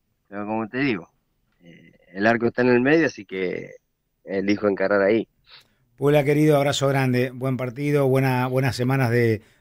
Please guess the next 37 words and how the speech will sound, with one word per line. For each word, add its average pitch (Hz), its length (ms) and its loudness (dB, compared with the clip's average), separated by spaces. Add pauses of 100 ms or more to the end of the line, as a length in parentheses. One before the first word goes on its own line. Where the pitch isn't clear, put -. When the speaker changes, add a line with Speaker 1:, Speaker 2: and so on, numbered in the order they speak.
Speaker 2:
ahora 120 240 2
que 113 80 -2
está 127 160 -4
el 117 80 -2
receso 135 580 0
y 117 200 -2
pueden 120 340 0
preparar 113 320 -2
el 113 80 -2
partido 117 400 2
para 110 160 -6
jugar 117 180 -4
en 117 100 -2
cancha 120 280 -6
de 113 100 -6
River. 135 380 0 (320)
Cuenta 123 240 0
River, 139 220 4
buena 143 300 2
semana 143 540 0
y, 113 520 2
y, 113 360 -6
y 123 100 -4
linda 143 280 4
vida, 123 360 4
y 143 100 -6
lindo 131 440 2 (160)
escuchar, 127 540 -2 (320)
viste 127 180 -4
que 123 80 0
la 120 80 2
gente 127 280 -2
se 120 140 -8
queja 120 280 -4
mucho, 143 340 0
que 110 120 -6
vos 117 380 2